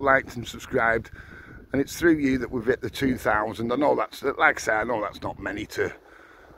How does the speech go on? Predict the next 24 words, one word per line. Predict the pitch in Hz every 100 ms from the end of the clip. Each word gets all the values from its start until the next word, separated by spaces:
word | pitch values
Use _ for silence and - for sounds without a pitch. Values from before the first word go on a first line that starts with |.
| -
a | -
lot | 110 110 107
of |
channels, | - 120 104 101 107
but | - 107 -
to | -
this | 143 -
small | - - - - 127 110 107
channel | - 110 101 104 98
that, | 92 - - - - - - - - -
you | 113
know, | 101 92 92 -
just | 110 -
started | - 107 82 -
so | 107
people | 110 101
could | - -
see | 113 110
what | 92
was | 98
happening | 101 90 110
in | 104 98
Blackpool | 113 101 - 110 104 98
and | 95 87